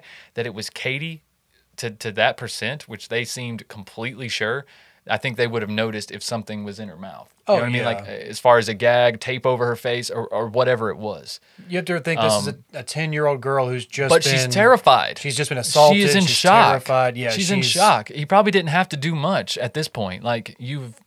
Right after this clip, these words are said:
Speaker 1: absolutely terrified her. Um, so upon reaching the lake, the prosecution claimed that Stockelman removed Katie from the truck and coerced her or carried her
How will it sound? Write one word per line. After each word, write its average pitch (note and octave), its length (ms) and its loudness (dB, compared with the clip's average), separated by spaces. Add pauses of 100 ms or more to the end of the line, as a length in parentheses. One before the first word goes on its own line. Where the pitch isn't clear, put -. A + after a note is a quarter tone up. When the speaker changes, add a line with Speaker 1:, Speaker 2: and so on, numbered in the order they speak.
Speaker 1:
absolutely C#3 560 -4
terrified G#2+ 540 -4
her. C2+ 120 -14 (920)
Um, C3 420 0
so C#3 200 0
upon E3 340 2
reaching F#3+ 320 -2
the D3 80 -2
lake, B2+ 300 0
the A#2 80 -10
prosecution E3 640 -2
claimed B2 380 -4
that G#2+ 100 -4
Stockelman C#3+ 580 0
removed B2+ 420 -4
Katie D#3+ 260 -8
from D3+ 220 -8
the C3+ 80 -8
truck G#2+ 440 -4 (340)
and A#2 300 -4
coerced C3 480 -4
her D#3 220 -2
or G#2 260 -2
carried C#3+ 460 -2
her G2 260 -4